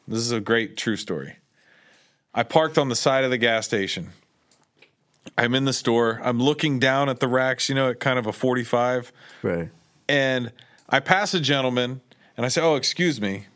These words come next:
Speaker 1: And at the same time, I hear him say, "Excuse me," and I catch a glance of his shirt. And in my head, I just thought, "Man, that looked a lot like my dad's shirt." And I look up, and it's my dad.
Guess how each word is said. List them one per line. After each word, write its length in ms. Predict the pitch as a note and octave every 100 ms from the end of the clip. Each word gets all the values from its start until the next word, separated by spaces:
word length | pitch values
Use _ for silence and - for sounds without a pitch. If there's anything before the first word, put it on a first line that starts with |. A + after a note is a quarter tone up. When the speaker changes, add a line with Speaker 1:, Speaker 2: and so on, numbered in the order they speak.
| _ -
Speaker 1:
And 100 | C3
at 100 | C3+
the 80 |
same 260 | C3 E3+ E3+
time, 280 | D#3+ D#3+ C#3+
I 120 | C3
hear 180 | C3+ C3+
him 120 | C3
say, 200 | - A2+
"Excuse 400 | F#2+ - G#2+ F#2+
me," 160 | G#2+ G#2 - -
and 100 | -
I 80 | C3
catch 260 | B2+ D#3 C#3
a 60 |
glance 440 | G#2 B2 C#3+ C#3+ -
of 80 | A2+
his 120 | G2+
shirt. 400 | - A2+ F#2+ E2 - _ - - - -
And 140 | B2+
in 60 | E3
my 100 | E3+
head, 220 | D#3 G#3+
I 80 | F3+
just 180 | A#2 A#2
thought, 200 | A2+ -
"Man, 180 | E3+ F3+
that 140 | G3+
looked 180 | A3 G#3+
a 40 |
lot 240 | A2 A#2 -
like 180 | B2
my 120 | A2 G2
dad's 320 | F#2+ A#2 A2
shirt." 300 | - - - - _ _ _ _ _ _ -
And 100 | A#2+
I 60 |
look 200 | C3 C3+
up, 140 | D#3+ D3+
and 100 | A2
it's 140 | G2+
my 120 | G2+
dad. 440 | F#2+ B2+ C#3 -